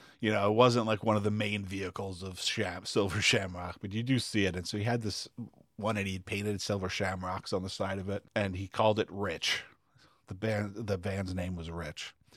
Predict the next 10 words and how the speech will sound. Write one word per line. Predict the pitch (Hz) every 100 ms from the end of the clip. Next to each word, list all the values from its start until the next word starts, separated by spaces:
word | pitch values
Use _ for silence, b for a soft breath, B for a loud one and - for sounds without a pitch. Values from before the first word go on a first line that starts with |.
| b b b b
But, | - 110 -
uh, | 123 123
that, | 123 - -
watched | - 113 117 120 - - - - - _ _ _ _ _ _ _ _ -
a | 107
lot | 107 120 131
of |
movies | 135 147 156 170 165 147
with | 156 -
Dave, | 160 160 160 160 -